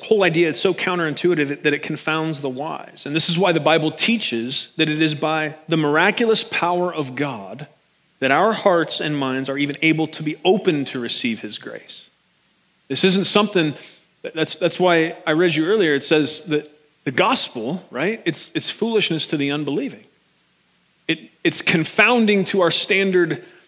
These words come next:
way of being able to conceptualize how things work in the world. It's supernatural. It, it breaks all of our paradigms, and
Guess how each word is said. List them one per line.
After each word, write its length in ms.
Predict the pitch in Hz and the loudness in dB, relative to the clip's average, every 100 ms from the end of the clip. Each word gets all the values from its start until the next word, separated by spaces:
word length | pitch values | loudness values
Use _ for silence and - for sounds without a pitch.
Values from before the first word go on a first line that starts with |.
| _ _ _ _ _ _ | _ _ _ _ _ _
way 440 | 135 131 190 196 185 | -8 2 4 6 4
of 100 | 156 | 2
being 220 | 165 160 | 2 2
able 200 | 160 156 | 0 -2
to 220 | - 139 | -6 -8
conceptualize 680 | - 131 147 - 151 135 123 | -8 -2 -2 0 -2 -2 -4
how 160 | 135 | -6
things 240 | 127 131 117 | -4 -6 -6
work 240 | 120 117 | -8 -6
in 80 | 113 | -8
the 60 | |
world. 320 | 110 131 113 107 _ _ _ _ _ _ _ _ _ _ | -8 -10 -12 -16 _ _ _ _ _ _ _ _ _ _
It's 140 | 139 - | -4 -2
supernatural. 800 | - 170 160 156 170 - - - _ | 0 0 -2 -4 -6 -10 -14 -16 _
It, 120 | 165 139 _ | -14 -14 _
it 240 | 156 143 131 | -6 -4 2
breaks 400 | 156 156 - - - _ _ _ _ _ _ - | 4 4 0 -6 -14 _ _ _ _ _ _ -2
all 180 | 143 147 | 2 4
of 80 | |
our 80 | 143 | 2
paradigms, 680 | 139 135 127 117 117 120 - - | 2 0 0 -2 -8 -12 -12 -8
and 360 | 135 131 127 | -6 -4 -8